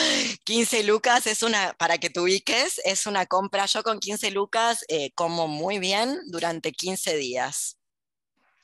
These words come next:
Como fino durante quince días. Imagínate romperlo en un tele-, o sea, por quince lucas, mínimo me pones unos productos que anden y te los rompo todo.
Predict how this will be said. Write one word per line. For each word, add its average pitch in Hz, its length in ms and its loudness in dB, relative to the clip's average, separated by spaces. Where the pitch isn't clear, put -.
Como 160 240 -2
fino 160 600 -2
durante 151 440 -4
quince 156 280 -4
días. 143 100 -2
Imagínate 151 520 0
romperlo 185 440 0
en 185 80 0
un 170 80 -4
tele-, 160 240 -2
o 131 80 -10
sea, 131 240 -2
por 120 160 -14
quince 202 280 -2
lucas, 185 440 2
mínimo 190 340 0
me 156 140 0
pones 151 260 -2
unos 147 180 -6
productos 165 520 -4
que 139 140 -4
anden 170 380 2
y 170 80 0
te 147 120 -6
los 117 120 -2
rompo 131 300 -8
todo. 190 340 4